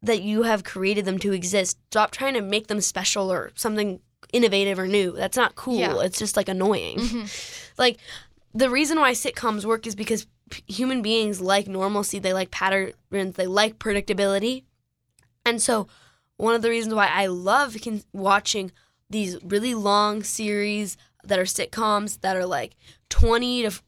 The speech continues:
Speaker 1: thirty episodes a season that are, like, twenty-minute episodes is because you know what to expect. There's a pattern and there's enjoyment in that. So stop trying to make them special or fancy or cool. Nobody wants that.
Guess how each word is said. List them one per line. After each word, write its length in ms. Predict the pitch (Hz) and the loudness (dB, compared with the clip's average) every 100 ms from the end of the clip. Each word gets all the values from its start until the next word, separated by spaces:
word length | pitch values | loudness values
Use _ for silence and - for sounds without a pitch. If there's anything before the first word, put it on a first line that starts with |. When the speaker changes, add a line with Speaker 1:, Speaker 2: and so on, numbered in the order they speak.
| _ | _
Speaker 1:
thirty 360 | 220 214 233 208 - | -2 0 -2 -6 -2
episodes 600 | 196 208 214 208 208 202 | 0 0 0 2 2 0
a 60 | 180 | -4
season 500 | - 185 202 202 196 | -4 -4 -2 -2 -2
that 100 | 165 | -2
are, 100 | 131 | -4
like, 100 | - | -8
twenty-minute 420 | - 226 240 240 | -6 -2 -2 0
episodes 480 | 196 202 196 190 185 - - | -4 -4 -4 -4 -4 -14 -10
is 160 | - 214 | -6 -4
because 360 | 233 240 233 - - _ | -4 -4 -4 -6 -14 _
you 160 | - 247 | -6 0
know 180 | 240 254 | 4 4
what 140 | 320 | 2
to 140 | - 302 | -2 -4
expect. 600 | 294 - 190 185 - - _ _ | -4 -4 -2 -2 -6 -20 _ _
There's 180 | - 214 | -6 -4
a 60 | 208 | -4
pattern 540 | - 196 226 269 285 - - _ - | -4 2 2 2 -2 -8 -20 _ -2
and 160 | 240 247 | 0 0
there's 180 | 254 | -2
enjoyment 520 | 233 220 233 277 247 147 | -4 -2 0 2 2 0
in 220 | 160 156 | -4 -4
that. 200 | 131 - | -6 -4
So 120 | - | -4
stop 300 | 240 294 294 | 0 4 4
trying 340 | - 277 277 285 | 2 2 2 2
to 60 | |
make 240 | 254 247 - | 0 0 0
them 200 | 254 233 | -4 -2
special 480 | - - 247 - 240 | -2 2 4 4 2
or 80 | 226 | 2
fancy 380 | 233 240 240 220 | 4 2 0 -4
or 60 | |
cool. 400 | 214 262 226 151 214 | -4 -4 -2 -2 -2
Nobody 280 | 208 247 | 0 0
wants 300 | 277 240 220 | 0 -2 -4
that. 240 | - - | -8 -10